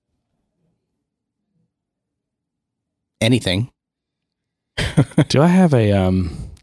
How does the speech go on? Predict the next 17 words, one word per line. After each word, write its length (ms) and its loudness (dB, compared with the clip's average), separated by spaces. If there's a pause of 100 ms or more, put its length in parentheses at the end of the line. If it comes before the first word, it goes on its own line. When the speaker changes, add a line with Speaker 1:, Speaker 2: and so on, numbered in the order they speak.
Speaker 2:
I 100 0
don't 100 0
think 160 -6
I 80 -4
clipped 280 -8
it. 160 -6 (380)
Damn 220 2
it. 160 -4 (520)
Oracle, 400 0
or, 180 2
uh, 280 0
Larry 400 0
Ellison. 480 -2
Remember 240 0
his 280 0
thing 260 0
with, 260 -2